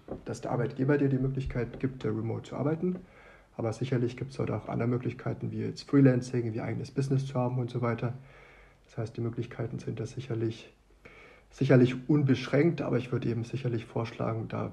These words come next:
bisschen, bisschen Schritt für Schritt anzufangen. Das heißt, erstmalig sicherlich ein bisschen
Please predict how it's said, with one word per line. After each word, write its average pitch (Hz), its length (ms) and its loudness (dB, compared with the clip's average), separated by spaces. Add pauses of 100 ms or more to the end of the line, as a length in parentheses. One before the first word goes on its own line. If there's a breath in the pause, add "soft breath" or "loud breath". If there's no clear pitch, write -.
(120)
bisschen, 110 400 -6
bisschen 113 320 -8
Schritt 139 260 2
für 131 140 -2
Schritt - 340 -2 (760 soft breath)
anzufangen. 110 580 -4
Das 110 160 -8
heißt, 110 180 -4
erstmalig 120 560 -2
sicherlich 117 420 -4
ein 117 80 -4
bisschen 113 360 -2